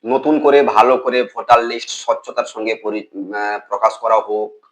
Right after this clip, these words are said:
যারা মারা গেছেন তাদের ভোট কেটে দেওয়া হোক, বা যারা অন্যত্র চলে গেছেন তাদের নাম কেটে একটা স্বচ্ছ ভোটার লিস্ট হোক।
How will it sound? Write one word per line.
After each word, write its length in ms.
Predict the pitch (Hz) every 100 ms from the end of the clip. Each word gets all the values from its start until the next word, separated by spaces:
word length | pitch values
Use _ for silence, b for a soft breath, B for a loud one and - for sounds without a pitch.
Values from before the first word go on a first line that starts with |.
| _ _ _ _
যারা 220 | - 107 110
মারা 280 | 110 110
গেছেন 600 | 104 101 - 107 104 98
তাদের 440 | _ 101 107 117 113 - _ - _ _ _ -
ভোট 220 | 120 117
কেটে 200 | 113 107
দেওয়া 280 | 101 104 104
হোক, 300 | 101 104 -
বা 160 | 127 143
যারা 200 | 147 143
অন্যত্র 440 | 139 139 127 135
চলে 260 | 127 120 117
গেছেন 300 | 110 - - _ _ _ _ _ _ _ _ _ _ _ _ -
তাদের 260 | 117 123
নাম 260 | 123 123 123
কেটে 360 | 123 120 143 -
একটা 300 | 127 - 147
স্বচ্ছ 680 | - - 165 - - - 190
ভোটার 420 | 185 - - 123
লিস্ট 380 | 123 123 - -
হোক। 160 | -